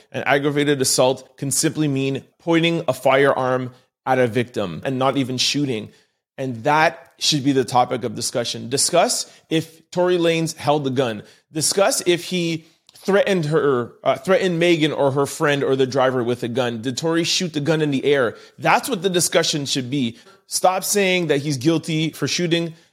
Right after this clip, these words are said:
Megan Thee Stallion, because that is not what Tory Lanez has been found guilty for.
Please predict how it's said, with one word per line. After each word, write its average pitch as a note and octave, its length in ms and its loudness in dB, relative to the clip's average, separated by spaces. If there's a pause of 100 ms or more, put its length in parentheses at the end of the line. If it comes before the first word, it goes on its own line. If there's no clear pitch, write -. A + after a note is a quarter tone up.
Megan D3 320 2
Thee C#3 60 0
Stallion, C#3 420 2
because A#2+ 280 -6
that C3+ 220 2
is C3 160 0
not B2+ 260 0
what A#2 320 2 (200)
Tory C3+ 260 2
Lanez B2 460 0 (160)
has C3 160 -6
been A#2+ 160 -10
found G#2+ 260 -8
guilty D#3+ 260 0
for. C3+ 440 2